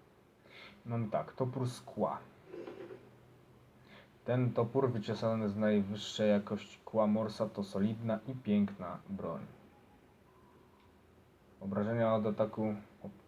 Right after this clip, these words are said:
od tyłu chwilowo wzrasta przy kolejnych trafieniach. Kumulacja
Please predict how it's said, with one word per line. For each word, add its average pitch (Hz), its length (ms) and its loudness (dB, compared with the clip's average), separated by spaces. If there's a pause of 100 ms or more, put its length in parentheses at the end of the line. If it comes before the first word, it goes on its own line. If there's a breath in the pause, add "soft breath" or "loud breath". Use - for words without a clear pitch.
(640)
od - 200 -12
tyłu 117 160 -2
chwilowo 107 400 -2
wzrasta 104 460 2
przy - 160 -12
kolejnych 101 380 2
trafieniach. 98 460 -6
Kumulacja 107 720 0